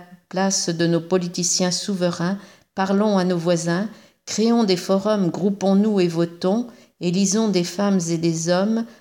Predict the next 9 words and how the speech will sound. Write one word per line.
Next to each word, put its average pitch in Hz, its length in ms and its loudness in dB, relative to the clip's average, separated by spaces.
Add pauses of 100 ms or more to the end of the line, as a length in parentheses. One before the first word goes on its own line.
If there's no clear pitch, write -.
(120)
prenons 202 380 2
nos 185 120 2
responsabilités 170 1040 -2
pour 170 180 -2
nous 170 100 4
sauver 185 400 0
de 170 100 0
ce 156 180 -4
drame. 147 500 -6